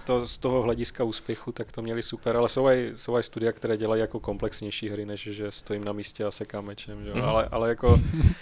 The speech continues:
Speaker 2: <laughs>
Speaker 1: a pořád prostě, jako třeba pro mě konkrétně to není tady to.
Speaker 2: Hmm.
Speaker 1: Jako už, už jenom z, už jenom z toho pohledu, že teď už se sice začínají dělat nějaké ty bezdrátové headsety, ale když přišly ty první, co prostě člověk měl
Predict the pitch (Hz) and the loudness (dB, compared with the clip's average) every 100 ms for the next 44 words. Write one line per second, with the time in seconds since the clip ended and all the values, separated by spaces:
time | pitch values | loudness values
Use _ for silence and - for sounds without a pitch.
0 | - - - - - - 110 117 117 117 | -12 -18 -20 -20 -18 -4 0 4 4 4
1 | 117 113 - - - - - - 120 123 | 0 -4 -14 -20 -20 -20 -12 -2 4 8
2 | 120 117 - - 123 - - 127 120 120 | 8 6 2 -6 -4 -6 -2 2 4 2
3 | 117 120 117 - - - - - - - | 2 -2 -8 -16 -20 -20 -20 -20 -20 -4
4 | 131 160 143 160 147 147 143 - - - | 2 4 4 6 6 6 2 -6 -2 2
5 | 143 151 143 131 139 131 131 131 113 110 | 4 4 2 4 4 4 0 -2 -2 -4
6 | 101 101 98 - 98 - - - 117 107 | -6 -6 -6 -10 -12 -12 -20 -10 -4 -4
7 | 110 - - 135 - - 135 131 131 123 | -4 -4 0 0 -2 -4 -2 0 0 -2
8 | - - - - 120 120 120 - 117 117 | -6 -6 -8 -8 -6 -6 -6 -2 -2 0
9 | 120 120 113 117 117 117 113 113 113 110 | 2 2 0 -2 -4 -2 0 0 -4 -8
10 | - - - - _ _ - - - 123 | -20 -20 -20 -20 _ _ -20 -16 -6 -4
11 | 123 - - - 120 - 113 123 113 - | -4 -4 -6 -4 -4 -4 -4 -4 -4 -4
12 | 120 113 117 110 110 - 117 120 110 104 | -4 -2 0 0 -4 -2 -4 -2 -4 -2
13 | 107 104 110 110 104 - 110 - 107 107 | 0 0 0 -2 -2 -6 -8 -6 -4 -2
14 | 107 107 - - - 110 120 - 110 104 | -4 -6 -10 -8 -6 -6 -6 -2 -2 -2
15 | 107 - 107 107 104 107 - 107 107 107 | -8 -8 -8 -8 -8 -8 -4 -4 -2 -6